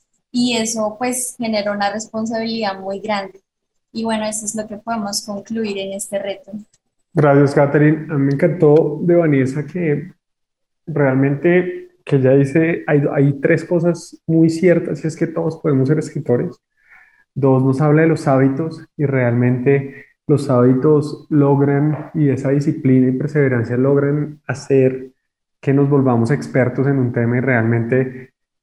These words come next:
Speaker 2: todo trabajo termina siendo así, toda pasión que complementamos y que volvemos un trabajo y lo hacemos con todo el amor del mundo, si no tiene una estructura y no tiene una disciplina, no se puede cumplir.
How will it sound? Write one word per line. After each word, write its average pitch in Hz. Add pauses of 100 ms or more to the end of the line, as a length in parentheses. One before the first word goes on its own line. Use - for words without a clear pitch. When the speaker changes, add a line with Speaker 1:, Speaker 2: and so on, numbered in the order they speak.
(500)
Speaker 2:
todo 151
trabajo 135
termina 127
siendo 143
así, 143
toda 135
pasión 143
que 135
complementamos 123
y 143
que 147
volvemos 117 (480)
un 151
trabajo 143
y -
lo 147
hacemos 123
con 139
todo 123
el 120
amor 127
del 117
mundo, 135
si 135
no 131
tiene 123
una 135
estructura 131
y -
no 127
tiene 135
una 139
disciplina, 117 (320)
no 139
se 135
puede 143
cumplir. 143